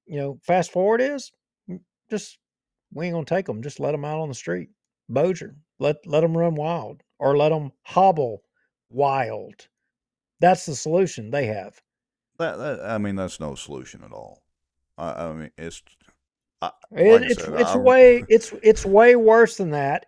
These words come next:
Speaker 1: And we have more email content to support the charges that we're making right now, Rex. We have more
Speaker 2: Yes.
Speaker 1: email content that we're gonna show you guys
Speaker 2: Right.
Speaker 1: that, that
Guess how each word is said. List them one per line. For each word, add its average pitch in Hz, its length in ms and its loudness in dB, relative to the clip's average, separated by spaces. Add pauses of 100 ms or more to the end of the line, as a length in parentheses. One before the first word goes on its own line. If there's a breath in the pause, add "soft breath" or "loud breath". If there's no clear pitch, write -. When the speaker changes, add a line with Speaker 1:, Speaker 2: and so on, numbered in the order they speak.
Speaker 1:
And 160 160 -4
we 202 120 -2
have 190 420 2 (300 soft breath)
more 220 480 2 (100)
email 233 500 -4
content 143 840 -10 (460)
to 190 120 -4
support 185 800 -2 (120)
the 143 100 -8
charges 190 640 -2
that 202 160 -4
we're 190 200 -8
making 139 580 -10 (380)
right 160 220 -2
now, 165 220 -6
Rex. 123 560 -10
We 139 140 -4
have 156 160 -2
more 180 300 0
Speaker 2:
Yes. 202 80 0
Speaker 1:
email 185 300 -2
content 156 560 -6
that 147 80 -12
we're 143 140 -8
gonna 196 200 -6
show 214 220 -4
you 214 220 -4
guys 131 540 -8 (220 soft breath)
Speaker 2:
Right. 76 280 -14 (100)
Speaker 1:
that, 151 360 -2 (760)
that 151 260 -2